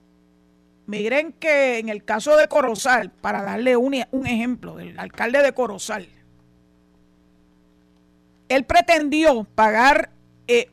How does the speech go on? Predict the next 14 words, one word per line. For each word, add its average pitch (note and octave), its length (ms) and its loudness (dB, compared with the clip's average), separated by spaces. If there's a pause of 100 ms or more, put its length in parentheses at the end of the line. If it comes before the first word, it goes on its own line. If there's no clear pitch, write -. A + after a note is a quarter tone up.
utilizar B3+ 840 0
al A3 120 -2
abogado G#3+ 480 2
del D#4+ 180 4
municipio, B3+ 760 0 (1900)
Pedro E4 300 6
Ortiz E4+ 300 4
Álvarez, D4+ 360 6
muy G#3+ 180 -2
conocido D4+ 640 2
entre A3+ 220 -6
las G3+ 100 -2
huestes A3+ 280 0
populares, A3+ 600 -2